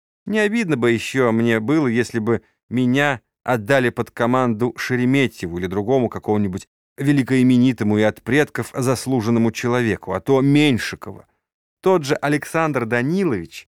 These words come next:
уговорился выдать за племянника моего, Войнаровского, сестру свою. Я несколько лет дожидался, не сватал невесты племяннику,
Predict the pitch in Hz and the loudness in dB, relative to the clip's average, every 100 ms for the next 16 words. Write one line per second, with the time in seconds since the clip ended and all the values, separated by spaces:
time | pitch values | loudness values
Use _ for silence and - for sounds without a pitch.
0 | _ _ - 90 101 143 156 127 117 147 | _ _ -10 -2 0 0 0 -2 0 0
1 | 131 - 113 120 120 123 156 180 165 156 | -2 -4 -8 -6 -2 0 2 2 2 0
2 | 143 139 131 113 95 _ _ _ _ 120 | 0 0 0 0 -2 _ _ _ _ -2
3 | 147 151 160 165 175 - 165 165 - 170 | 2 4 4 4 2 0 -2 -2 0 -4
4 | - 190 170 - 98 78 76 _ _ _ | -2 0 0 -2 -4 -4 -14 _ _ _
5 | 87 101 110 143 - 131 113 127 139 120 | -4 0 2 2 0 -4 0 0 0 -2
6 | 117 127 113 110 123 131 110 90 - _ | -4 -2 0 0 2 2 0 -8 -12 _
7 | _ 92 107 - 123 120 113 113 107 117 | _ -4 -4 0 0 2 2 2 2 0
8 | 113 - - 110 113 131 110 90 - | -2 -8 -4 0 2 0 0 -4 -10